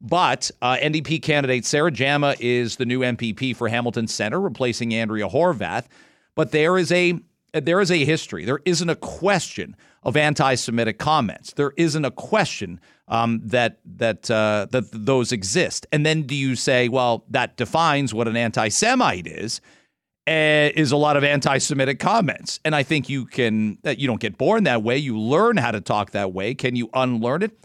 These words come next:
Maybe so. But I think the fair question is, did Hamilton Centre elect an anti-Semite? I want to have a conversation next with, uh, a gentleman who's been on the show several times. He's the Director of Education for the Abraham Global Peace Initiative. He is Neil Orlowski. Neil, it's great to have you back on Toronto Today. Thanks for making the time.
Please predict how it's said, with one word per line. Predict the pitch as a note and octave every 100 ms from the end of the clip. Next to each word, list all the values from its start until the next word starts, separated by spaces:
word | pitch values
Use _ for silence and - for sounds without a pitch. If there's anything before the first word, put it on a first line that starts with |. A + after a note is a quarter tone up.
| _ _ -
Maybe | D3+ B2
so. | - A#3 F#3 G#2+ C#3+ _ _
But | F3
I |
think | D#3 D#3
the | -
fair | - A2+
question | - - E4 B2+ A2+
is, | A#2+
did | A2+
Hamilton | B2 B2+ A#2+ A#2
Centre | A2+ C#3 A#2+
elect | B2+ A2 A2 - - - -
an | - A2+
anti-Semite? | G#2+ - A2 A2+ F3+ F#3 A#2 - -
I | -
want | D3
to | B2+
have | C#3
a |
conversation | A2+ C#3 B2 A2+ C3 A2+ A#2
next | A#2+ - - - _
with, | - A#2 -
uh, | A2 G#2+ G2+
a | G#2
gentleman | C3 A#2+ A2+
who's | G#2
been | A#2
on | G#2+
the | G#2
show | A2+
several | G#2+ D3+ B2+
times. | B2 D3 F3+ A3
He's | C3 -
the |
Director | B2+ B2+
of | B2
Education | A2+ - - B2 B2
for | A2
the | G#2+ G#2+
Abraham | B2 A#2 A2+ A2
Global | G#2 A2+ G#2+
Peace | - F3+ E3+
Initiative. | B2+ A#2 A2 C3+ E3 - - _
He | - C3
is | B2 A#2
Neil | A#2 A#2+ A#2 -
Orlowski. | A#2+ A2+ G#2 G2 F#2 D2+
Neil, | F2 D3+
it's | D3+
great | - F3+
to | F3
have | D#3+
you |
back | D3+ D3+ D#3
on | D3
Toronto | B2+ D3 C#3+
Today. | C3 C3
Thanks | D#3+ D3 -
for |
making | D3 C#3+ D3
the |
time. | A#2+ E3